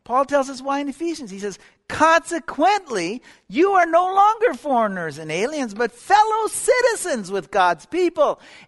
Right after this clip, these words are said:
and members of God's household, built on the foundation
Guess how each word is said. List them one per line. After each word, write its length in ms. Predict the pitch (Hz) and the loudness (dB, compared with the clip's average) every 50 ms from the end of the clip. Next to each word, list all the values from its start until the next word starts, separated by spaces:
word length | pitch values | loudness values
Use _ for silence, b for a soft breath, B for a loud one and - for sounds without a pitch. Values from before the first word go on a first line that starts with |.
| B | B
and 320 | 226 233 240 233 214 202 208 | 2 2 2 2 0 0 0
members 480 | 254 302 311 277 220 214 214 202 190 | 2 2 2 2 0 -2 -2 -2 -4
of 140 | 214 180 165 | -8 -8 -2
God's 340 | 170 190 185 185 185 180 - | 2 2 4 4 2 0 -6
household, 680 | - 220 240 247 247 226 - - 175 143 135 135 135 B B B B B B B B B B | -4 -2 0 0 0 -2 -4 -8 -10 -8 -8 -10 -12 B B B B B B B B B B
built 240 | 190 214 233 - 220 | 2 2 2 2 0
on 160 | 208 190 175 | -2 -2 -2
the 80 | 175 | -6
foundation 1000 | - - 185 170 156 147 139 117 - 180 208 247 247 - - - 147 131 131 | -6 -2 -2 -2 -2 -2 -8 -4 2 2 2 2 2 -4 -8 -12 -14 -14 -16